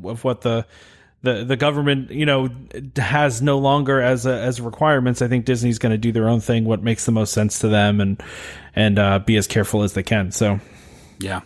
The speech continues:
Speaker 2: I
Speaker 1: The last thing they want is, like, an outbreak to occur at a Disney park. That would be the worst case scenario for them. And they, they do not want that.
Speaker 2: Exactly. And, and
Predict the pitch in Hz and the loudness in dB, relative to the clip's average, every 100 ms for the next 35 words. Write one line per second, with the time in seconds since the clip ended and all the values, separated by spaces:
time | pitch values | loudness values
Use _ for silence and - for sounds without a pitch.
0 | - 107 95 143 165 185 196 185 165 151 | -12 -10 -2 2 2 0 0 2 2 4
1 | 151 143 127 135 123 120 127 - 123 117 | 4 2 2 0 0 0 0 2 0 0
2 | - 120 - 120 117 107 117 107 117 104 | 0 0 0 0 2 0 0 0 -2 -4
3 | 104 104 98 - 117 110 117 110 113 110 | -4 -4 -6 -4 -2 0 -2 0 0 2
4 | 113 104 - 107 - 98 95 95 - 92 | 2 0 0 -2 -2 -4 -4 -4 -6 -8
5 | 92 98 107 113 117 127 113 113 107 92 | -6 -4 -2 -4 -2 -2 2 2 2 0
6 | 98 90 - - _ - 113 95 82 - | -6 -10 -14 -16 _ -8 -6 -6 -8 -10
7 | 82 101 117 117 - - - 117 107 | -8 -6 -6 -8 -14 -18 -4 -2 -2